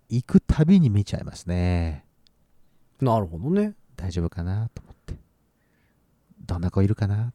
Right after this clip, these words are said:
Speaker 1: つって。うん。
Speaker 2: やっぱあれですか？猫、えーっと、ウサギとかも春が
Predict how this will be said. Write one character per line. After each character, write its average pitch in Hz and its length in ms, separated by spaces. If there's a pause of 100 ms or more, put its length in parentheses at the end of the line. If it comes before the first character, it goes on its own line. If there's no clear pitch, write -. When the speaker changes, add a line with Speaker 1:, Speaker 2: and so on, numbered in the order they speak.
Speaker 1:
つ - 80
っ - 100
て。 - 120 (1080)
う 92 60
ん。 78 580 (160)
Speaker 2:
や 262 140
っ 277 40
ぱ 180 180
あ 185 60
れ 196 60
で 190 100
す - 100
か？ 220 180
猫、 226 340
え 131 300
ー - 20
っ - 40
と、 113 500
ウ 170 80
サ 202 180
ギ 226 120
と 165 120
か 123 140
も 101 120
春 196 760
が 101 340